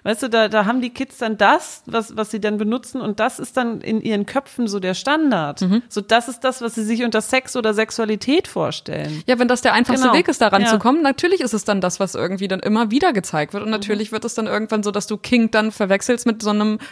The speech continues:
Speaker 2: Machtgefälle.
Speaker 1: Mhm. Ja. Ja, also es wäre auf jeden Fall schön, wenn sich da was tun würde.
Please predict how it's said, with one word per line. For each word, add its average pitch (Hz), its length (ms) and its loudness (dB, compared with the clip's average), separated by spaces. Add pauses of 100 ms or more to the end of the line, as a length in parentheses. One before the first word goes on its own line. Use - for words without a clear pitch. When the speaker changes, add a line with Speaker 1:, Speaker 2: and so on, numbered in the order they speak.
Speaker 2:
Machtgefälle. 190 840 0
Speaker 1:
Mhm. 196 200 -4 (480)
Ja. 190 220 -10 (960)
Ja, 240 260 4 (100)
also 240 200 2
es 285 140 -4
wäre 285 160 6
auf 262 80 -4
jeden 269 160 2
Fall 240 160 -2
schön, 220 400 -2 (100)
wenn 190 180 0
sich 202 160 -4
da 196 200 2
was 185 160 -4
tun 220 320 -2
würde. 214 440 0